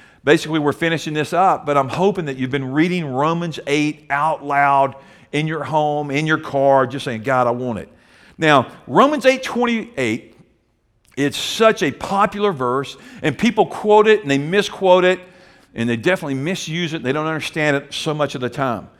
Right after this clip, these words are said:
And some people just say, "It's a general, superficial optimism verse for everybody." It is not. It is optimistic. It is full of hope. It is full of confidence.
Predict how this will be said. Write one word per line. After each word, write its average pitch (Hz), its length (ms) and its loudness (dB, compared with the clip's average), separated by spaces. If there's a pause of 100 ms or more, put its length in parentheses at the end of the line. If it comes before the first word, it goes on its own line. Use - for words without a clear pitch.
(440)
And 160 380 4 (160)
some - 380 -2
people 233 280 0
just 185 200 -4
say, 170 280 2 (260)
"It's 208 220 -2
a 180 100 8
general, 262 920 4 (280)
superficial 254 1300 0
optimism 214 840 2
verse 180 400 2
for 165 260 0
everybody." 127 760 4
It 160 160 4
is 175 300 6
not. 127 640 -6 (440)
It 180 140 8
is 233 120 0
optimistic. 226 840 0
It 165 120 4
is 208 120 0
full 277 300 2
of 277 80 2
hope. 240 420 4
It 160 100 -2
is 220 100 -6
full 254 200 -4
of 262 120 -2
confidence. 254 680 -4